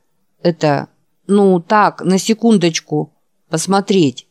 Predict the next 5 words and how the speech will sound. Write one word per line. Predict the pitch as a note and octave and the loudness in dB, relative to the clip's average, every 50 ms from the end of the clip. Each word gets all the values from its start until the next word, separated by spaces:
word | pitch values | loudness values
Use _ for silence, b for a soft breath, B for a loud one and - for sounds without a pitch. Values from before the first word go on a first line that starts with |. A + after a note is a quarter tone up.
| _ _ _ _ _ _ _ _ _ _ _ _ _ _ _ _ _ _ _ _ | _ _ _ _ _ _ _ _ _ _ _ _ _ _ _ _ _ _ _ _
Она | - D#3+ E3 E3 D#3+ | -6 -4 -2 -2 -2
обожгла | D#3 D3+ D#3+ E3 E3 E3 E3 F3 F3+ F3+ | -2 0 0 0 0 0 2 2 2 4
его | F3+ F3 D#3+ D#3 D#3+ | 2 2 2 2 0
осуждающим | D#3+ D#3+ - F3+ F3 E3+ E3 F3+ F3 E3+ E3 - - E3+ F3 | 0 0 -2 -4 -4 -2 0 0 2 2 2 0 0 0 0
взглядом, | F3+ F3 F3+ F3 G3 A3+ A#3+ A#3+ F#3+ F#3 D#3+ D#3+ | 0 0 0 0 2 2 2 2 0 -2 -2 -4